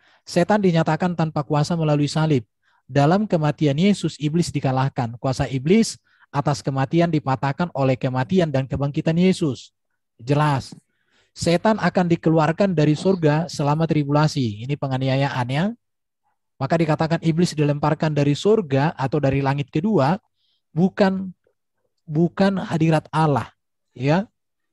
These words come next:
setan diikat dalam jurang yang dalam selama seratus ta-, seribu tahun.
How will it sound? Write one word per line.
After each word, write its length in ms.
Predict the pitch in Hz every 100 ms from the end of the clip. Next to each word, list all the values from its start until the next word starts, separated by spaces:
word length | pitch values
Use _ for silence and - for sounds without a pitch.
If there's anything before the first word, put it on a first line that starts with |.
| _ _ - - - - _ -
setan 340 | - 165 185
diikat 380 | 170 165 160 196
dalam 320 | 156 156 151
jurang 320 | 139 156 190
yang 240 | 185 151 139
dalam 260 | 135 175
selama 460 | 196 147 147 196 208 - - - - -
seratus 880 | - 170 190 190 160 156 185 185
ta-, 240 | - 160 -
seribu 320 | - 156 156
tahun. 480 | 160 160 170 135